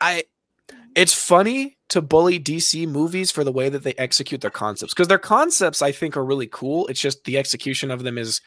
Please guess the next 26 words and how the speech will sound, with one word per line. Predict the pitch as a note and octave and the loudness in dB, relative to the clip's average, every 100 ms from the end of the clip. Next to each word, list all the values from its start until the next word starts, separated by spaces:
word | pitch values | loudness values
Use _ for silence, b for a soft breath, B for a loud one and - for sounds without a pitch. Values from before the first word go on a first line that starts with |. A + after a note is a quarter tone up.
| b b b | b b b
it | B2 | -2
falls | - C3+ B2 | 2 2 2
flat | - C3+ C3+ | 2 2 2
a | |
lot | A#2 A2+ | -2 -6
of | G#2 | -6
the | |
time. | - G#2 F#2+ - b b b b _ _ _ _ - _ _ _ - | -4 -4 -4 -8 b b b b _ _ _ _ -20 _ _ _ -2
It's | F3 - | 0 2
funny | A3 A#3+ C#4 | 6 6 6
to | A3+ | 2
make | G3 F#3 | 2 0
fun | - D#3 | 2 2
of | F3 F#3+ | 2 2
that. | G#3 - _ _ | 2 0 _ _
Like, | D#3+ E3 | -2 2
I | D#3 | 2
watched | D#3 F3 - - | 2 0 -2 -4
the, | B2+ - | -8 -8
the, | C#3 C#3 B2+ A2+ | -4 -2 -2 -6
the | C3 | -8
most | C3+ C#3+ C#3 | -2 0 0
recent | D#3+ D#3+ D3 A2 | 0 0 -2 -4
Flash | C#3 C#3+ D3+ | 0 0 0
movie, | E3+ F3 F3+ D#3+ | -2 -2 -4 -4
and | D3 C#3+ | -6 -6